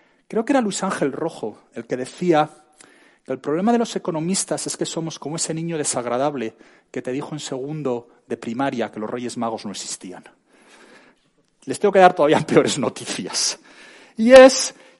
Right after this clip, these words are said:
que además nos encontramos a nivel mundial en una perspectiva que puede haber una profunda desglobalización de la economía mundial. Que tanto como consecuencia de la covid,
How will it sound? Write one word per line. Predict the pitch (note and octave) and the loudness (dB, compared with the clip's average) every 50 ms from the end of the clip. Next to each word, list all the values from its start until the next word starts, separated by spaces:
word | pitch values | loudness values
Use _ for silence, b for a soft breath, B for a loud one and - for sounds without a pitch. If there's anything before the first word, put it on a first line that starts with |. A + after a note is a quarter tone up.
| b - | b 0
que | - A#3+ | 2 6
además | A3 A3 A3 G#3+ A3 B3 C#4 C#4+ | 6 8 8 8 8 8 8 8
nos | D4 C#4 - - | 6 4 4 2
encontramos | B3+ A#3 G#3+ G#3+ G#3+ G3+ G3+ - G3+ A#3 B3 B3 G#3+ D#3 D3+ - - - | 2 2 2 2 0 0 0 2 4 4 6 6 4 4 2 0 -2 -2
a | E3+ | 0
nivel | F#3+ F#3+ G3 G#3+ A#3+ C4+ B3+ | 2 4 6 6 6 6 6
mundial | B3 B3 A#3 A3 G#3+ A3 A3 A3 G#3 G3 F3+ - | 4 2 2 2 2 4 4 4 4 4 2 0
en | E3 F#3 | -2 0
una | A3 B3 A#3 A#3+ | 0 0 0 0
perspectiva | - G3+ - - - G3+ F#3 - - - A#3+ B3+ A3 F3+ F3+ F#3 b b b b b b | -2 -4 -4 -2 -2 -2 -2 -2 -2 0 0 2 2 2 0 -2 b b b b b b
que | - F3 | 0 0
puede | E3+ - - G#3+ A3 A3+ | 0 2 4 4 6 6
haber | A3 G#3 A3 G#3+ | 6 6 4 4
una | G#3 G#3+ G3+ - | 4 2 2 4
profunda | - F#3+ F3 - - - - A3 A#3+ A#3+ A3+ G#3 G3 F3+ F3 | 4 4 4 4 0 -4 0 2 2 4 4 4 4 2 2
desglobalización | E3 D#3+ D3+ - - D3+ C#3+ C#3+ C#3 C#3 C3 - C3 - - C3+ B2+ | 0 -4 -6 -4 -4 -2 -2 0 -2 -2 -4 -6 -10 -8 -6 -6 -4
de | B2 A#2+ | -2 -4
la | G#2+ G#2 | -4 -4
economía | - A2 G2 F#2 F2 E2+ E2 | -6 -8 -10 -10 -12 -12 -14
mundial. | D#2 D#2 D#2 - - - - - - - - _ _ _ _ _ _ _ b b b b b b b b b b b b b b b b b b b b b b b _ _ | -16 -16 -20 -20 -20 -20 -20 -20 -20 -20 -20 _ _ _ _ _ _ _ b b b b b b b b b b b b b b b b b b b b b b b _ _
Que | - G3+ G3 G3 F#3+ - - - - - _ _ _ _ _ | 8 8 10 10 8 6 0 -10 -20 -20 _ _ _ _ _
tanto | - F#3 G3+ A3+ C4 C4+ C4 - G#3 F#3 F#3+ | 2 4 4 6 4 4 6 6 6 6 6
como | - E3+ E3 D#3+ | 2 -2 -4 -4
consecuencia | - D#3+ D#3 - - D3 - - F3 G3 G3+ G3 - F#3 | -6 -6 -8 -4 -4 -6 -4 -2 -2 -2 -2 0 0 0
de | D#3+ D3 | 2 2
la | B2 A#2 | 0 -4
covid, | - - - C3+ G#3 B3+ C4 C4 C4 | -4 -4 -2 2 4 4 4 4 2